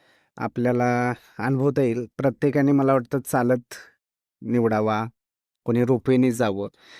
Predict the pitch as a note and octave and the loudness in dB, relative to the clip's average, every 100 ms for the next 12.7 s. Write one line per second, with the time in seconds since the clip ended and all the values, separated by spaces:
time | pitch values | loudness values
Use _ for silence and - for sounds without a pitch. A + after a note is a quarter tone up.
0 | - D#3 D#3 B2 D3 F3+ - E3+ C#3+ B2 | -6 -2 0 0 2 2 2 0 0 -2
1 | C3 - _ _ B2 A2 A2 G#2+ A2 G#2+ | -4 -10 _ _ -10 -4 -2 0 -2 -2
2 | G#2+ A2 _ - D#3+ - D#3+ D3 D3 C3+ | -2 -6 _ -4 -4 0 0 2 2 2
3 | A#2 A2+ G#2+ G#2 G2+ G2 G#2+ A#2 - A2 | 0 -2 -2 -2 -4 -4 -10 -8 -6 -6
4 | G#2+ A2+ A2 F2 - A2+ G#2 G#2 G2 G#2+ | -6 -6 -6 -8 -6 -4 -2 -4 -6 -8
5 | G#2 G2+ G2 - _ _ - - - - | -6 -10 -12 -18 _ _ -20 -20 -20 -20
6 | - - - A2+ D3 F3+ F3+ F3+ F3 D3 | -20 -20 -8 0 2 4 4 4 2 2
7 | C3+ C3 C3 B2+ B2+ C#3+ D3 D3+ D3+ C#3+ | 2 2 2 2 2 2 2 4 4 4
8 | C#3 C#3+ C#3+ C#3+ C#3+ C3 C3 B2+ C3 C3 | 4 4 4 4 4 4 2 2 2 2
9 | B2 C3 C3+ B2 A#2+ A2+ A#2 A2+ A2+ A2+ | 2 0 2 0 0 0 0 2 2 0
10 | G#2+ A#2 B2 A#2 A#2+ B2 A2+ A#2 A2+ A2+ | -2 0 2 2 2 0 0 0 -2 0
11 | A#2 A#2 A2+ A#2+ B2+ A2+ A2 A#2 A#2 G#2+ | 0 0 0 0 -2 -2 -2 -2 -2 0
12 | G#2 A2 G#2 A2 G#2 G#2+ G#2 | 0 0 -2 -2 -2 0 -2